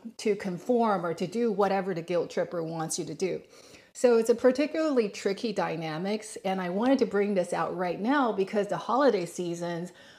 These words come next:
a lot of times it's time for us to go see our family, and not every family member is healthy. And a lot of times, parents especially, some of them are known to use guilt trips to get stuff out of their children.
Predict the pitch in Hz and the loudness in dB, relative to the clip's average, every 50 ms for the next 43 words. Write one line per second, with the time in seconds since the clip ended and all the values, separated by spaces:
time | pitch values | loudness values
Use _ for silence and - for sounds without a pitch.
0 | - - - 175 180 190 208 214 214 - 240 226 214 214 208 - - 175 170 - | -20 -8 -4 0 2 4 4 4 4 2 2 2 2 0 0 -2 -6 -6 -6 -6
1 | - - 190 185 196 190 185 180 180 180 180 - 190 180 175 165 160 156 - - | -8 -6 -4 -4 -4 -2 0 0 0 0 -2 -4 -4 -2 0 0 0 -2 -4 -6
2 | 180 165 160 156 - 247 254 262 262 254 247 240 233 226 226 240 - - - - | -6 -4 -4 -4 0 2 4 6 6 6 4 4 2 0 -2 -4 -8 -14 -20 -20
3 | - - - - 208 214 240 262 302 285 - 220 214 220 240 226 226 - 190 190 | -20 -14 -6 -2 0 2 4 2 2 2 0 -2 0 0 0 -2 0 0 0 0
4 | 190 190 190 190 185 180 175 170 185 175 170 175 175 165 - - 175 170 170 160 | 0 0 0 -2 -2 -2 -2 -4 0 0 2 2 2 0 -2 -4 -4 0 2 2
5 | 165 160 165 185 - - - _ _ _ _ _ _ _ _ _ _ - _ _ | 0 0 -4 -8 -12 -16 -20 _ _ _ _ _ _ _ _ _ _ -20 _ _
6 | _ _ _ _ - - 214 202 202 202 - 180 156 156 175 180 196 190 202 208 | _ _ _ _ 0 2 4 4 4 2 0 -2 -2 0 -2 0 2 4 6 6
7 | 214 226 220 226 233 226 214 208 202 202 - - - - _ - - 269 302 320 | 4 4 2 0 0 0 0 0 -2 -4 -8 -20 -20 -20 _ -4 0 2 2 2
8 | 330 285 254 - 190 - - - 190 196 - - 190 175 180 180 170 175 180 - | 2 0 0 0 -2 -4 0 0 0 0 0 -4 -4 -4 -2 -2 -2 -2 -4 -6
9 | - - - - _ _ _ _ - - 208 214 220 208 208 196 190 196 - 185 | -12 -20 -20 -20 _ _ _ _ -4 -2 0 2 2 2 2 0 0 0 0 0
10 | 190 185 185 196 214 233 240 240 240 233 233 202 175 185 180 185 180 - 185 170 | 0 2 2 2 4 6 6 6 4 4 0 -2 -2 0 -2 -2 -2 0 0 0
11 | 165 - - - 196 170 160 160 - - - - - - - - 202 185 180 175 | 0 0 -4 -2 0 0 0 -2 -6 -12 -14 -16 -18 -14 -4 0 2 2 2 2
12 | 170 170 170 160 151 - 202 180 - - - 202 170 165 - - - 185 185 190 | 0 -2 -4 -4 -2 0 0 0 0 -4 -2 -2 -2 -2 -4 -2 -2 0 0 2
13 | 190 170 - 175 156 151 - - - 262 254 240 - 196 160 160 160 | 0 -2 -2 -4 -4 -4 -6 0 2 4 4 4 4 2 0 -2 -4